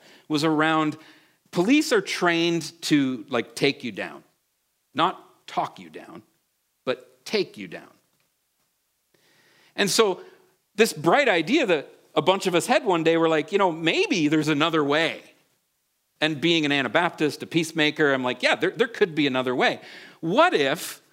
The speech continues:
we developed a way to talk to somebody to calm them down so the police officer didn't need to use force? Now, this is specifically usually in the realm of a mental health crisis.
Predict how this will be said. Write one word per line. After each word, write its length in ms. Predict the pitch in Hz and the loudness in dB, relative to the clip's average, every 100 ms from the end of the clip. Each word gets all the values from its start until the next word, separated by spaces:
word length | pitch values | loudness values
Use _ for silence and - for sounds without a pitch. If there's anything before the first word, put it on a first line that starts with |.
| _ | _
we 120 | 165 | 2
developed 500 | 170 175 233 262 277 | 4 2 2 2 0
a 80 | 262 | 0
way 300 | 208 165 156 | 2 4 2
to 180 | 156 - | 0 -8
talk 560 | 143 - - 135 - - | -10 -8 0 0 0 -12
to 100 | 117 | -12
somebody 720 | - 107 95 90 90 107 113 _ _ _ _ _ _ _ _ - | -10 -12 -12 -14 -14 -16 -20 _ _ _ _ _ _ _ _ -12
to 80 | 151 | -10
calm 440 | 151 131 120 120 | -10 -4 -4 -4
them 180 | 127 147 | -4 -6
down 300 | 110 101 101 | -6 -6 -8
so 120 | - | -10
the 100 | 107 | -12
police 340 | 110 113 104 - | -12 -12 -10 -8
officer 320 | 101 - 104 | -8 -10 -16
didn't 280 | 98 101 95 | -14 -14 -14
need 220 | 95 95 | -16 -16
to 80 | 104 | -16
use 220 | 95 - | -16 -18
force? 540 | - 220 127 - - | -12 -10 -10 -12 -14
Now, 120 | 123 131 | -8 -4
this 180 | 147 | -4
is 100 | 143 | -6
specifically 800 | - - 123 139 131 - 120 113 - - - - | -14 -16 -16 -14 -14 -10 -8 -8 -10 -20 -20 -12
usually 340 | 123 117 113 | -8 -6 -6
in 80 | 110 | -6
the 100 | 110 | -8
realm 400 | 101 104 98 101 - | -6 -6 -6 -10 -12
of 340 | 98 92 92 110 | -12 -12 -16 -16
a 40 | |
mental 320 | 98 98 98 | -12 -12 -14
health 260 | 92 95 - | -18 -18 -18
crisis. 600 | - 95 - 113 _ | -18 -18 -20 -20 _